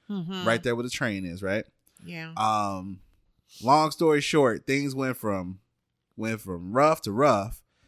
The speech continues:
Speaker 2: and I, and I never thought I would ever in my life see a police car on fire in Chicago, but exactly what I saw. And I, there was an older gentleman, like, so maybe late seventies there, standing on the
Speaker 1: Mm-hmm.
Speaker 2: corner.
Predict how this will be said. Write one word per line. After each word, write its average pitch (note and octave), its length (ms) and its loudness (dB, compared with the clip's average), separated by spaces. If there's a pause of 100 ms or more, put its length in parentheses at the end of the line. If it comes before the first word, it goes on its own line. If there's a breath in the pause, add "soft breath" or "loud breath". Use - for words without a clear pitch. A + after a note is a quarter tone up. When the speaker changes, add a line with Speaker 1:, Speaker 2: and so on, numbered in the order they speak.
(220)
Speaker 2:
and G#2 140 -4
I, C#3+ 100 4
and G#2+ 420 -6
I D#3 140 2
never C3 280 2
thought A#2 200 0
I A#2 140 2
would G2 100 -2
ever A#2 220 0
in A2 40 -2
my A#2+ 120 2
life C3+ 280 2
see A2+ 180 -4
a G2 60 -2
police C3+ 320 -2
car G2 320 -4
on F#2+ 80 -8
fire G2 520 -4 (580)
in A2 100 -8
Chicago, A2 640 -2
but E2+ 140 -12
exactly A2+ 340 -2
what A#2+ 120 0
I A2+ 80 2
saw. E2+ 300 -6 (680)
And A2 640 -2 (240)
I, A2+ 180 0 (300)
there C3 140 -2
was B2 120 -2
an A#2 160 -4
older E3 340 6
gentleman, G#2+ 500 -2 (260)
like, A#2 220 -6
so G2 380 0 (140)
maybe A2+ 380 -6
late A#2+ 220 -4
seventies G2+ 720 -6
there, G#2 420 -6 (160)
standing A2 320 -4
on C3+ 80 -2
the D#3+ 60 -6
Speaker 1:
Mm-hmm. - 60 -14
Speaker 2:
corner. A2+ 420 -6